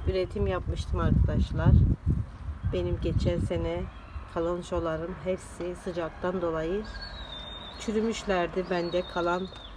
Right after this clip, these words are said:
dallarından tekrar üretim yapmıştım. Bunlar, onlar arkadaşlar. Bakar mısınız şu açan, küçücük olan tohum verdi arkadaşlar. Bunlar, bunun tohumu. Kış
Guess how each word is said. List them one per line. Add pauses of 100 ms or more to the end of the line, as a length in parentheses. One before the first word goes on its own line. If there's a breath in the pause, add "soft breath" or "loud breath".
(140)
dallarından
tekrar (720)
üretim
yapmıştım.
Bunlar, (100)
onlar
arkadaşlar. (1700)
Bakar
mısınız
şu
açan, (140)
küçücük
olan (1300)
tohum
verdi
arkadaşlar.
Bunlar, (120)
bunun
tohumu. (600 loud breath)
Kış